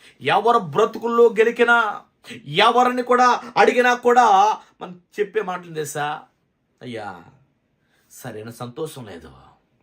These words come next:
సరైన ఆనందం లేదు, తృప్తి లేదు" అని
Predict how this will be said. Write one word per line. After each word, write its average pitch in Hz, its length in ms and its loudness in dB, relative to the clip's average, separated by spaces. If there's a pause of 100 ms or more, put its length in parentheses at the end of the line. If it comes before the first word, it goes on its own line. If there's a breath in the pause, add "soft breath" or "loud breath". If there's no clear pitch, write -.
(480 soft breath)
సరైన 185 340 -2
ఆనందం 247 420 2
లేదు, 240 440 -6 (580)
తృప్తి 240 260 -6
లేదు" 311 540 0 (1120)
అని 131 440 -10